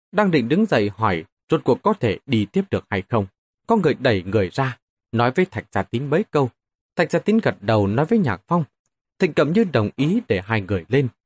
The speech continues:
nhưng có một điều kiện, bỏ súng ở lại. Người ta nói không có nghĩa vụ chữa bệnh cho Thịnh Hạ. Nếu như mấy người đến, đến cả lễ nghĩa cơ bản cũng không có, thì từ đâu đến, quay lại chỗ đấy đi.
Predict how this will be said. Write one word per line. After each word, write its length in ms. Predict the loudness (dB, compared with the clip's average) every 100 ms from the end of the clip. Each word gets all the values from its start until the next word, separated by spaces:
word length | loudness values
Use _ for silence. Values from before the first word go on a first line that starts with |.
| _ _
nhưng 200 | 0 2
có 140 | 2 0
một 180 | 0 0
điều 160 | -2
kiện, 240 | 0 0 -2 -2 _ _
bỏ 240 | 0 2
súng 220 | 2 -2 -2
ở 120 | -4 -4
lại. 180 | -4 -4 _ _ -4
Người 160 | 0 2
ta 140 | 0
nói 300 | -2 -2 -2 _ _
không 200 | -2 0
có 100 | 0
nghĩa 180 | 0 0 0
vụ 180 | 0 0
chữa 140 | -2 -2
bệnh 260 | 0 -4 -4 -4
cho 160 | -4
Thịnh 220 | -2 -6
Hạ. 300 | -4 -4 -4 -8 _ _ -2
Nếu 200 | 0 2
như 140 | 2 0 _ -2
mấy 120 | 0
người 180 | 2 2
đến, 300 | 2 0 -2 _ _
đến 220 | -2 -2 0
cả 160 | -2 0
lễ 160 | 0
nghĩa 240 | 0 0 -2
cơ 120 | 0 0
bản 260 | 0 -4 -4
cũng 140 | -4 -2
không 220 | -4 -6
có, 260 | -4 -4 -6 _ _ _ _
thì 260 | 2 4 4 4
từ 100 | 2
đâu 220 | 4 2
đến, 280 | 2 0 0 -4 -2
quay 180 | 0 0
lại 140 | -2 -2
chỗ 100 | 0
đấy 180 | 0 0
đi. 140 | -4